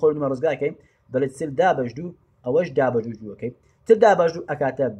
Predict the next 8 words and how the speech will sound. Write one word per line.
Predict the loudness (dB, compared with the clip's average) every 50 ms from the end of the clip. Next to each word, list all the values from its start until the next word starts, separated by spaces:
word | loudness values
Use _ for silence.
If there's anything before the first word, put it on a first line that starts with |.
| -12 -10
بیست، | -8 -8 -8 -8 -10 -12 _ _ _ _ _ _ _ _ _
ئەوەش | 0 2 2 2 0 -2 -2
ڕۆی | -4 -4 -2
چماوە؟ | -2 -2 -2 0 2 2 2 0 -2 -6 -14 _ _ _ _ _ _ -18 -16 -14 -14 -14 -12
سێزدە | -4 -2 0 0 0 -2 -4 -8 -12 -4 0 2 2 2 2 -2 -6 -14 _ _ _
کۆ | 4 6 6 6 4 2 -2 -8 -18 -20 -20 -20 -20 -18 -16 -6
زەرد. | -6 -6 -6 -6 -10 -14 -18 -20 -20 -20 -12 -8 -6
ئێ، | -6